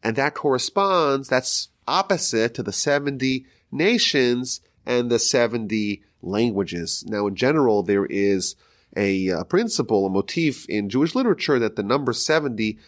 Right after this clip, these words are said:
represents total completion of the physical plane. And thus, more than seventy, seventy-one,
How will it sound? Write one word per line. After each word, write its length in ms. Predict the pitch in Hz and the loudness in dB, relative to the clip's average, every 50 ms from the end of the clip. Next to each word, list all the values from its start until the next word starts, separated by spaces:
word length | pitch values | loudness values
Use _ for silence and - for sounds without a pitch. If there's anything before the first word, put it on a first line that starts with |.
| - _ _ | -20 _ _
represents 720 | - 120 117 - 113 110 98 - 117 107 107 104 98 - - | -2 -2 0 0 0 -2 0 2 2 2 2 2 0 -4 -8
total 340 | - - 123 120 117 120 117 | -4 -2 0 2 2 2 0
completion 720 | - - 101 85 95 113 110 - - - 82 80 85 - _ _ _ _ _ _ _ _ _ _ _ _ _ _ _ 104 | 0 -4 -6 -2 -2 -2 -2 0 -2 -4 -6 -8 -10 -14 _ _ _ _ _ _ _ _ _ _ _ _ _ _ _ 0
of 440 | 104 104 92 87 87 - - - - | 2 2 0 -2 -8 -12 -14 -14 -8
the 120 | - 107 110 | -6 -6 -2
physical 460 | - 143 135 120 117 110 - 113 98 | 0 2 2 2 0 0 0 0 0
plane. 480 | - - 104 95 80 73 73 85 - - _ _ | 0 0 0 0 0 0 -4 -8 -12 -18 _ _
And 120 | 107 110 110 | -6 -2 0
thus, 300 | 117 107 - - - - _ _ _ | 0 0 -2 -4 -10 -14 _ _ _
more 320 | 101 107 123 156 185 196 | -6 -2 0 2 2 2
than 160 | 175 151 117 | 0 0 -2
seventy, 460 | 104 - - 113 98 87 92 92 98 95 | -4 -2 -2 -2 -2 -2 -4 -6 -6 -4
seventy-one, 960 | - - 117 107 110 104 101 98 95 107 139 160 156 139 127 117 117 120 | -2 0 0 0 0 -4 -6 -6 -2 0 2 2 4 4 2 2 0 -4